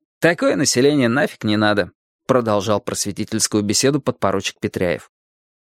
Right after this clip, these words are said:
Одна морока с ним: кормить, учить,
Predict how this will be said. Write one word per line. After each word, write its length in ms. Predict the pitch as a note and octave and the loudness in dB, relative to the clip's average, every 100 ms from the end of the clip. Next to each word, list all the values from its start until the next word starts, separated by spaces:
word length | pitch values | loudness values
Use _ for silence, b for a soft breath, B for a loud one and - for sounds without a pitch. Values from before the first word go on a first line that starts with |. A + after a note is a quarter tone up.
| _ | _
Одна 320 | - C4+ D4+ | -2 2 2
морока 400 | B3+ G#3 A3 - | 2 2 2 0
с 100 | - | -2
ним: 300 | C#3 A2+ F2+ - _ | -2 -2 -4 -10 _
кормить, 840 | - D3+ G#3+ B2 F#3+ F#3+ - - - | -2 0 2 2 0 -2 -8 -10 -8
учить, 800 | - - - D3 C3+ - - - | -4 -4 -2 -2 -2 -6 -18 -20